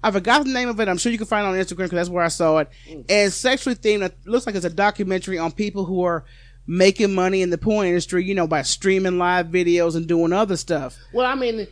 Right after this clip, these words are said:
Speaker 2: that's the safest sex, though, to have is, you know, masturbation. <laughs> 'Cause if I was to do porn,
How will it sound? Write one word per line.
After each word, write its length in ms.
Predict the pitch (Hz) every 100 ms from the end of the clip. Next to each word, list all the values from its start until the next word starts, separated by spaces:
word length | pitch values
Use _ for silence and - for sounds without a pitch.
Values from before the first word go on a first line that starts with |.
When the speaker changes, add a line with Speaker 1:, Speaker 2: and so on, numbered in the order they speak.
| - -
Speaker 2:
that's 200 | 277 339
the 280 | 262 208 -
safest 480 | - 226 202 175 -
sex, 200 | 269 -
though, 140 | 180
to 60 | 151
have 240 | 240 175
is, 200 | 131 139
you 60 | 160
know, 60 |
masturbation. 680 | 135 196 208 - 170 160 - - -
<laughs> 100 | -
'Cause 1300 | - - 285 1077 269 - 208 247 - 233 - - 254
if 60 | 262
I 180 | 302
was 100 | 440
to 60 | 415
do 120 | 339
porn, 360 | 233 311 277